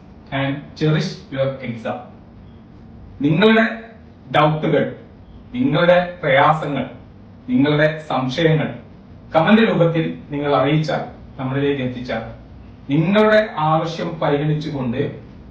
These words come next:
ഓരോ അധ്യായങ്ങളെ നിങ്ങൾക്ക് കൃത്യതയോട് കൂടി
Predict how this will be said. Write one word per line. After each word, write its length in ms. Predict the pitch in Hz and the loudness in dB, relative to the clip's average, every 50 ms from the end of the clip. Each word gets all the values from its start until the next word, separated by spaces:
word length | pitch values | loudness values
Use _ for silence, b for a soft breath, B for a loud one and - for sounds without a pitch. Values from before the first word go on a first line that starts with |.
| - 139 | -6 -2
ഓരോ 500 | 143 151 160 170 180 185 185 190 185 - | 0 2 4 4 4 4 4 2 0 -2
അധ്യായങ്ങളെ 840 | - 143 139 - - - 165 160 165 170 170 170 165 151 143 - - - - - - - - 143 | -4 -4 -4 -6 -2 2 4 4 4 4 2 0 0 0 -2 -2 -6 -12 -16 -20 -20 -20 -12 -8
നിങ്ങൾക്ക് 560 | 139 139 143 147 151 147 156 160 160 - - - - - - - - - - - | -6 -4 -2 -2 -2 -2 -2 -4 -6 -6 -8 -12 -18 -20 -20 -20 -20 -18 -10 -8
കൃത്യതയോട് 600 | 196 190 190 214 220 220 214 214 214 208 214 214 | -6 -4 0 2 4 4 4 4 4 4 2 2
കൂടി 480 | - - 160 160 156 160 160 156 - - | 0 -2 -4 0 0 2 0 0 -2 -8